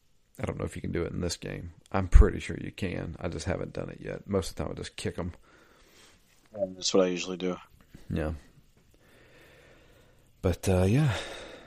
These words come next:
Speaker 1: Um, trying to think. That's the end of chapter one. And chapter two is going through the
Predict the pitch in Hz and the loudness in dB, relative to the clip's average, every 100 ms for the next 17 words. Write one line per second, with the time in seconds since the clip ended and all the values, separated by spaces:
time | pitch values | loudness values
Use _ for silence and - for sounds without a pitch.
0 | - - _ _ _ _ 90 87 87 92 | -20 -20 _ _ _ _ -4 -2 -2 -4
1 | 90 87 - _ _ _ _ _ _ _ | -6 -8 -12 _ _ _ _ _ _ _
2 | _ _ _ _ _ _ _ _ _ _ | _ _ _ _ _ _ _ _ _ _
3 | _ _ _ _ _ - - - - - | _ _ _ _ _ -14 -12 -12 -12 -8
4 | 113 123 120 90 87 - - 95 85 80 | -6 -2 -2 -2 -6 -10 -4 0 0 -2
5 | - 85 52 101 110 98 95 90 - 85 | -6 -6 0 0 0 -2 -2 -2 0 -2
6 | 82 80 76 78 73 76 78 85 95 _ | -2 -6 -6 -2 0 0 -2 -6 -14 _
7 | _ _ _ _ _ _ _ 98 87 - | _ _ _ _ _ _ _ -12 -10 -6
8 | 104 104 - 85 _ - - 107 85 82 | -4 -4 -6 -12 _ -8 0 2 2 0
9 | 82 80 _ _ _ _ _ - 85 - | -4 -8 _ _ _ _ _ -10 -10 -2
10 | 87 87 - 90 82 78 | 0 0 0 -4 -4 -6